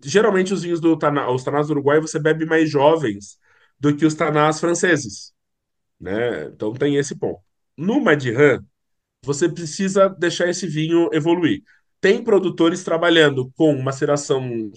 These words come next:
carbônica, tem produtores trabalhando com termovinificação, inclusive a termovinificação foi desenvolvida aí nessa, ah, nessa zona. Então você tem essas, algumas técnicas pra extrair menos tanino, né?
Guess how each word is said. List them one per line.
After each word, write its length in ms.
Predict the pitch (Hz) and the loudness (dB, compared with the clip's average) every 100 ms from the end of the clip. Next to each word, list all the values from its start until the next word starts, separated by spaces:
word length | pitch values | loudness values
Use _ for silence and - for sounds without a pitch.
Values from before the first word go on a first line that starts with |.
| - 135 - - | -6 -6 -6 -2
carbônica, 920 | 147 135 135 127 123 123 120 117 113 - _ _ _ | 2 4 4 0 -2 -4 -2 -2 -4 -10 _ _ _
tem 180 | 143 156 | -2 0
produtores 580 | 165 160 151 160 160 151 | 0 0 0 2 2 2
trabalhando 720 | 151 147 143 143 147 143 135 - | 2 2 4 4 4 0 -6 -2
com 560 | 143 139 135 127 120 117 _ _ | 2 2 2 -2 -8 -12 _ _
termovinificação, 1200 | 180 185 170 143 151 143 143 147 165 - 147 139 | 0 2 2 0 -2 -2 -4 -4 -2 2 2 2
inclusive 400 | 127 139 143 165 | 0 -4 -4 -4
a 60 | 170 | -2
termovinificação 840 | 160 175 170 160 160 156 147 151 | -2 -2 -2 -4 -4 -4 -2 -2
foi 140 | 147 147 | -2 -2
desenvolvida 560 | 151 147 143 131 131 | -2 0 0 0 -2
aí 120 | 120 | -2
nessa, 500 | 120 120 120 110 98 98 _ _ _ - | -2 -6 -4 -4 -4 -10 _ _ _ -10
ah, 640 | 104 110 110 113 110 - | -6 -4 -2 0 0 -2
nessa 300 | 117 123 139 131 | -4 -4 -4 0
zona. 300 | 143 147 123 | 2 2 2
Então 220 | 147 147 | 0 -2
você 200 | 139 143 | -4 -6
tem 160 | 165 170 | -2 -2
essas, 480 | 160 156 135 123 - | -2 -2 -2 -2 -4
algumas 340 | 135 165 170 | -6 -4 -4
técnicas 500 | - 160 165 160 160 | 0 0 -2 -6 -8
pra 160 | - 156 | -2 -2
extrair 320 | 151 156 151 | -2 -2 -2
menos 280 | 160 165 156 | -2 -4 -6
tanino, 460 | 175 160 120 95 - _ _ _ _ _ | -4 -4 -4 -8 -18 _ _ _ _ _
né? 380 | 101 110 131 | -6 -4 -4